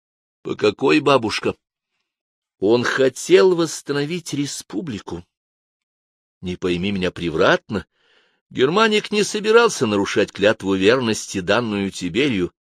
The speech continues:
хотя и стремился отстранить меня от государственных дел.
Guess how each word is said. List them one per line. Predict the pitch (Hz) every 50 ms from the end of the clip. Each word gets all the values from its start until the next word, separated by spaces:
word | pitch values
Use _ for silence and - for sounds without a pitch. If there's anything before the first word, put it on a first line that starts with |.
| _ _ _ _ _ _ -
хотя | 85 92 92
и | 90
стремился | 87 - - 92 95 104 110 - - 107
отстранить | 101 101 - - - 104 101 104 113 107 - -
меня | 101 95 101 113 117
от | 104 95
государственных | 92 95 - 101 90 101 117 117 - - - 101 92 95 87 82
дел. | 73 82 104 120 135 -